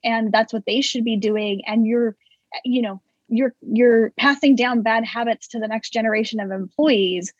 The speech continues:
And I, I don't wanna do that. Like, <laughs> so I, I have to be very, very conscious about, you know, the things that I do. And we have, you know, we talk about every year, I ask my team for when they're planning to take time off, even if they don't, you know, know right then and there. Like, this is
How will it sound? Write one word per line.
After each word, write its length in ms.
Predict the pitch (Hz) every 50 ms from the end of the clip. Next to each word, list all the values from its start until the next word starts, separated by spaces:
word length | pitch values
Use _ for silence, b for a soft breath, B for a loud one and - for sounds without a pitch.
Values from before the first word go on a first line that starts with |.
| b b b b b b -
And 220 | 226 226 226 - -
I, 240 | - 220 247 233 - -
I 60 | - 196
don't 160 | 220 254 269
wanna 180 | 247 226 214 170
do 140 | 208 220 254
that. 180 | - - - - _ -
Like, 180 | 233 220 214 - - -
<laughs> 100 | - 311
so 240 | - - 311 294 285 B B B B B -
I, 120 | 277 269 -
I 100 | 254 247
have 240 | 247 247 269 277 269 -
to 80 | 262
be 140 | 233 240 226 220
very, 300 | 196 240 240 247 254 247
very 200 | 240 226 220 214 - - -
conscious 380 | 233 233 254 240 - 247 226 -
about, 460 | 226 202 208 196 196 196 202 - _ _ _ _ _ _ _ -
you 120 | 254 262
know, 120 | 240 214 208
the 120 | 208 226
things 260 | - 285 285 277 269
that 80 | 285 262
I 120 | 247 247 240
do. 240 | 220 233 233 226 220
And 80 | 220
we 100 | 240 240
have, 260 | 240 233 220 220 208 208 -
you 120 | 233 240 233
know, 120 | 214 196
we 140 | 202 220 240
talk 260 | 220 - 220 220 220 -
about 400 | 240 226 226 226 220 220 220 - _ _ _ _ _ _ _ _ -
every 260 | - 226 214 240 247
year, 380 | 240 240 226 226 220 220 220 214
I 80 | 202 208
ask 280 | 196 196 214 - - 240
my 120 | 226 220 -
team 300 | - - 294 294 294 294
for 120 | 302 262 233
when 300 | 220 226 226 220 214 196
they're 240 | 190 214 208 202 196 _
planning 300 | - 226 202 214 220 220
to 60 | 202 196
take 200 | 220 214 185 -
time 220 | - - 214 247
off, 200 | 262 277 269 247 -
even 220 | - 254 240 262 277
if 100 | 269 -
they 100 | 269 262
don't, 260 | 233 233 233 233 - _ _ _ -
you 140 | 220 240 226
know, 100 | 208 208
know 240 | 202 196 208 226
right 200 | 226 220 220 214 -
then 140 | 233 247 254
and 100 | 254 233
there. 260 | 202 190 185 196 202
Like, 200 | 202 202 196 190 - 202
this 180 | 196 208 - -
is 140 | 240 -